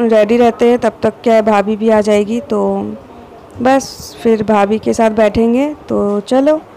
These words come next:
ये देखो भाभी आ चुकी है, नीचे बैठी है। यहाँ नीचे मैं, भाभी, मेरी ननंद और ये छोटा सा लड्डू गोपाल।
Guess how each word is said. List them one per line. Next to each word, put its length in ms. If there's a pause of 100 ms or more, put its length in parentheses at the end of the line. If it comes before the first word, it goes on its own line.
(600)
ये 180
देखो 320
भाभी 340
आ 140
चुकी 400
है, 140
नीचे 340
बैठी 380
है। 220
यहाँ 280
नीचे 440
मैं, 340
भाभी, 480 (480)
मेरी 240
ननंद 560
और 220
ये 260
छोटा 340
सा 100
लड्डू 340
गोपाल। 440